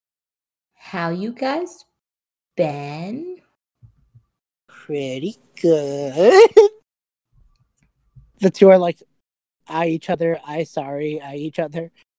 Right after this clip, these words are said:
Speaker 1: Cool. That's good to hear. Uh, Caleb, do you know how to, like,
Speaker 2: Yes.
Speaker 1: freeze stuff?
Speaker 2: Yes.
Speaker 1: I need you to, cool. I need you to freeze these six blo-, boxes of ice cream.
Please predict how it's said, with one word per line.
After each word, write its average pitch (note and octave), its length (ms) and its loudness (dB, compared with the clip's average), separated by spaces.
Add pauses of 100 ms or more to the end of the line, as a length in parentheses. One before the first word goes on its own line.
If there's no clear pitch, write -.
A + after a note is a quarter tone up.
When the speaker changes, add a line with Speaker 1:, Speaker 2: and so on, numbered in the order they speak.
(1500)
Speaker 1:
Cool. - 560 0
That's D4 160 -6
good C#4+ 180 -8
to B3 60 -10
hear. - 260 -12 (280)
Uh, G3 320 0
Caleb, E3+ 440 -8 (600)
do G#3 80 -6
you A#3 60 0
know C4 100 -2
how C4 100 -4
to, A#3 140 -2
like, G#3 260 -4
Speaker 2:
Yes. - 160 -12
Speaker 1:
freeze F#3 280 -10
stuff? G3+ 360 -10 (1800)
Speaker 2:
Yes. C#3+ 1120 -8 (360)
Speaker 1:
I F3 60 -10
need F#3+ 180 -4
you G3 80 -4
to, - 140 -18
cool. F3+ 280 -2
I D3+ 80 -6
need E3+ 160 -6
you F3 60 -10
to F3+ 40 -12
freeze D#3+ 300 -8
these D3+ 220 -10
six D#3+ 200 -10
blo-, D3 220 -8 (480)
boxes C#3+ 380 -6
of C3+ 60 -14
ice C3+ 180 -8
cream. C3 240 -18